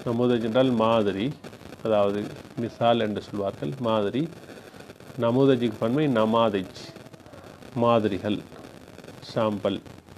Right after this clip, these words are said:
என்று சொல்வார்கள். இங்கு உள்ள உதாரணத்தை பாருங்கள். உரீது அன் ஐ யஹ்துரல் ஹாதிமு. உரீது நான், அ, நாடுகிறேன். ஐ யஹ்துரல் ஹாதிமு, சேவகன்,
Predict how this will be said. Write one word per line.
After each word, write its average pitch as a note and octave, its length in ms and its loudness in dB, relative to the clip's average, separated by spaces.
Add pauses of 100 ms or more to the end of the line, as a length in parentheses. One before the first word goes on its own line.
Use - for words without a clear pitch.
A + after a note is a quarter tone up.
(220)
என்று A#2 220 -4
சொல்வார்கள். G#2+ 460 0 (720)
இங்கு D#3 240 6
உள்ள D3 320 10
உதாரணத்தை C3+ 540 2
பாருங்கள். A#2+ 460 2 (960)
உரீது E3+ 580 10
அன் C#3+ 300 6
ஐ C#3 260 8
யஹ்துரல் D3+ 580 6 (100)
ஹாதிமு. A2+ 480 4 (1700)
உரீது C3+ 400 6
நான், A#2 240 2 (640)
அ, A2 300 6 (260)
நாடுகிறேன். A#2 560 2 (560)
ஐ B2 220 6
யஹ்துரல் B2+ 580 6 (720)
ஹாதிமு, B2 460 4 (540)
சேவகன், C3+ 800 2